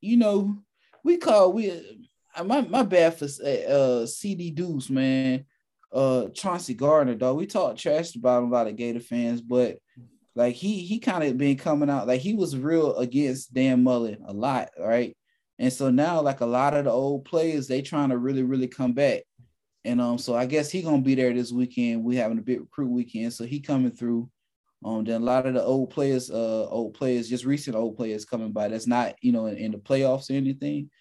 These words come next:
they gonna come back, um, just to help out and stuff and be around. But, I mean, that's like the,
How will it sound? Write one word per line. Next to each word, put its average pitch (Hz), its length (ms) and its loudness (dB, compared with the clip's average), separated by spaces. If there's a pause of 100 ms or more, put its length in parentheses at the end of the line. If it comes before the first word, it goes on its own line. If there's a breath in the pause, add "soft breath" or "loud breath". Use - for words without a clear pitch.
(280)
they 127 100 4
gonna 127 160 4
come 123 220 0
back, 113 420 2
um, 110 340 -4
just 113 240 -6
to 107 60 -10
help 110 260 -2
out 117 200 2
and 113 80 -8
stuff 117 260 -8
and 104 120 -8
be 120 160 0
around. 117 520 0 (640)
But, 117 400 -4
I - 180 -20
mean, 117 300 -2
that's 120 240 -2
like 123 260 0
the, 117 280 -4